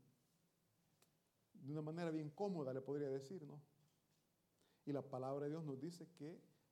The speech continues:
se tienen que vestir pudorosamente. No el pastor que cambia, no el predicador que les cambia, es el poder de Dios cambiando cada persona.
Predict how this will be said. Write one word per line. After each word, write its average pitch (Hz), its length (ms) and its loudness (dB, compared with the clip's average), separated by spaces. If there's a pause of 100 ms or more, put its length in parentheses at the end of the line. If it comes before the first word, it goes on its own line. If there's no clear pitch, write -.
se - 120 -10
tienen 139 220 0
que 143 140 2
vestir 180 440 -2 (100)
pudorosamente. 123 840 -4 (1400)
No 135 140 -4
el 233 80 -2
pastor 220 440 -8
que 175 140 -10
cambia, 120 380 -10
no 180 100 -2
el 226 80 -2
predicador 208 480 -2
que 185 80 -4
les 160 140 -4
cambia, 123 340 -4 (220)
es 170 120 0
el 175 100 0
poder 151 300 2
de 127 160 -2
Dios 202 360 -6 (500)
cambiando 135 480 -4
cada 135 260 -4
persona. 123 440 -8